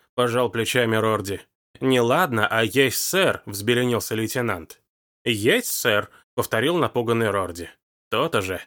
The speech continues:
кивнул Пингстоун и отправился за загородку. Как только он ушёл, Фрэнк выглянул из кабинки и поманил Рорди пальцем. «Вы меня?» удивился тот.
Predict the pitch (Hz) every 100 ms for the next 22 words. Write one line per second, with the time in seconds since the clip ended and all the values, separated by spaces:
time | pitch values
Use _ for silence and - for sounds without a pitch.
0 | _ _ 127 113 117 107 156 170 - 175
1 | 165 - 147 143 185 190 180 175 139 139
2 | 127 113 110 92 - - - _ _ -
3 | 110 127 113 - 110 104 98 - 170 175
4 | _ _ _ 165 151 143 151 156 120 113
5 | 110 123 - 117 101 165 190 180 165 -
6 | 151 156 165 180 214 160 123 113 113 -
7 | 92 80 95 80 _ - 127 110 117 110
8 | 135 202 285 - _ _ 113 110 110 101
9 | 107 - 85 -